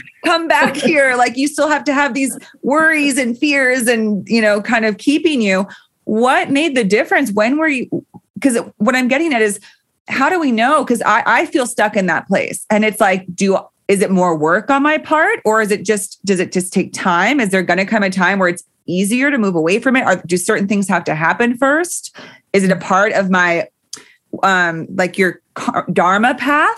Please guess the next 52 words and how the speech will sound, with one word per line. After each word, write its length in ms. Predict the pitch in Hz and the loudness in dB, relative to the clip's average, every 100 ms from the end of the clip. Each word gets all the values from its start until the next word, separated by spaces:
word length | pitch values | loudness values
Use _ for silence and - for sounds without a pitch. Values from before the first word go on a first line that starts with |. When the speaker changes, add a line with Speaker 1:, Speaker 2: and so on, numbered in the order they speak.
| - | -2
Speaker 1:
where 160 | 196 190 | 0 0
it's 160 | 185 | 0
like, 180 | 190 185 | -2 -2
cer-, 220 | - 220 | -4 -4
you're 160 | 190 208 | 0 0
gonna 180 | 208 202 | 0 0
learn 260 | 190 190 | 0 0
Speaker 2:
Right. 60 | 208 | 0
Speaker 1:
certain 200 | 220 202 | -2 0
lessons 420 | 175 185 233 233 | 0 0 0 0
where 300 | 190 180 - 175 | 2 0 0 -2
eventually, 920 | 175 190 226 233 208 180 175 180 - _ _ _ - | 0 0 0 0 0 2 0 -2 -8 _ _ _ -2
'cause 120 | 208 | 0
me, 160 | 262 214 | 0 0
'cause 140 | 226 | -2
sometimes 240 | 285 330 | 0 0
I 60 | 254 | 2
wonder, 180 | 226 208 | 2 0
well, 80 | 208 | 0
maybe 220 | 233 269 | 0 0
it's 100 | - | -2
just 140 | 240 | -2
not 160 | 240 220 | 0 0
my 120 | 175 | 0
time 340 | 185 - 202 247 | -2 0 0 2
yet. 160 | 165 | 0
'Cause 120 | - 208 | 0 0
I 80 | 214 | 0
feel 240 | 277 330 | 0 2
like 300 | 254 214 - _ - | 2 0 -6 _ -2
my 140 | 190 | -2
ego 340 | 190 214 208 196 | -2 0 2 2
has 220 | 185 180 | 0 0
my 120 | 156 | -4
cl-, 280 | - - - | -6 -12 -4
its 160 | 185 - | -4 -4
claws 520 | - 170 156 151 156 | -2 0 2 0 -2
in 120 | 78 | -8
me, 280 | - - - - - 131 | -12 -14 -18 -14 -14 -6
you 120 | 180 | -2
know, 160 | 170 175 | 0 0
like, 140 | 180 | 2
there's 180 | 190 190 | 0 0
certain 260 | 214 208 202 | 0 0 0
things 160 | 196 | 2
that 80 | 185 | 2
I'm 200 | 180 196 | 2 2
just 100 | 190 | 2
like, 160 | 180 - | 0 0
I 100 | 185 | 0
don't 320 | 185 185 190 180 | 2 0 0 0
know 540 | 170 175 175 165 | 2 2 2 0